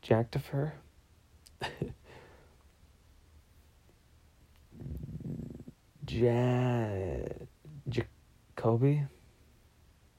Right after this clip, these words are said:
<laughs> Jimothy? I've been,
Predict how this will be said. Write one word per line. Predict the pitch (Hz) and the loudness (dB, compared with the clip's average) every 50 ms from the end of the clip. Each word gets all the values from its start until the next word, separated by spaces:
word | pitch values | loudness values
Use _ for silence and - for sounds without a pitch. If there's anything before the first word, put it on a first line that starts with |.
| - - - _ _ _ - - - _ - _ - - _ - - - - - - - - - - - - - _ - - - - - - - | -20 -20 -20 _ _ _ -20 -20 -20 _ -20 _ -20 -20 _ -20 -20 -20 -20 -20 -20 -20 -20 -20 -20 -20 -20 -20 _ -20 -20 -20 -20 -20 -16 -12
<laughs> | - - - - 135 143 131 - - - _ - 190 190 - - - - - - _ | -12 -10 -4 -2 -2 -2 -2 -6 -8 -16 _ -20 -20 -20 -20 -20 -20 -20 -20 -20 _
Jimothy? | - - 117 123 127 - - 143 143 143 - - - - - - - - - - - - - - - - - - - - _ _ - _ _ _ - - - - _ - - - - - _ _ _ _ - - - - - _ - - - - - - - - - - - - - - - - - - - - - | 4 6 8 8 8 8 6 2 2 0 -2 -8 -18 -20 -20 -20 -20 -20 -20 -20 -20 -20 -20 -20 -20 -20 -20 -20 -20 -20 _ _ -20 _ _ _ -20 -20 -20 -20 _ -20 -20 -20 -20 -20 _ _ _ _ -20 -20 -20 -20 -20 _ -20 -20 -20 -20 -20 -20 -20 -20 -20 -20 -18 -18 -20 -20 -20 -20 -20 -20 -8 0 2
I've | 120 120 | 6 8
been, | 139 139 135 131 127 - - | 8 8 8 6 4 2 0